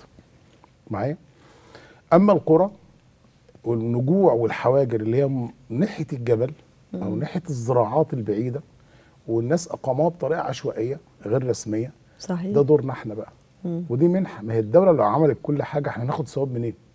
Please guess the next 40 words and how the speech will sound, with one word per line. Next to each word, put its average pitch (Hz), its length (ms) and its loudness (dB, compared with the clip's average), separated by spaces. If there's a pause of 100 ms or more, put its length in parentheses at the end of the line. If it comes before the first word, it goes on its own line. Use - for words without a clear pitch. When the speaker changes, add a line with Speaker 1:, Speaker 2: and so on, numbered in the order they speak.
(140)
Speaker 2:
مم. 170 200 -8 (360)
Speaker 1:
معايا؟ 120 240 -6 (100)
هو 110 120 0
ليه 143 120 8
ربنا 151 320 2
فرض 175 320 2
الزكاة؟ 117 400 -4
خلاها 127 400 -2
Speaker 2:
مم. - 60 0
Speaker 1:
فرض. 120 280 -2 (320)
Speaker 2:
مم. 175 280 -6 (120)
Speaker 1:
رغم 120 240 -2
إن 156 200 -2
ممكن 196 320 0
الدول 147 320 2
الإسلامية 139 680 -2 (180)
تحل - 280 -2
المشكلة 151 400 -2
دي 147 120 -4
كلها. 151 300 -4 (340)
Speaker 2:
مم. 170 420 -6
Speaker 1:
طب 104 140 -6
أنا 139 140 0
خرج 135 260 -4
زكاتي 120 360 -6
فين؟ 120 200 -6 (640)
هو 104 100 -2
Speaker 2:
آه. - 20 0
Speaker 1:
ربنا 165 320 2
من 139 100 -2
رحمته 151 680 -2 (100)
خلق 135 480 -2
الغنى 139 280 2
والفقر. - 520 -6 (320)
Speaker 2:
مم. 175 340 -6
Speaker 1:
الفقر 175 320 4
هيفضل 151 260 6
لغاية 120 240 0
يوم 110 120 -4
القيامة. 90 260 -10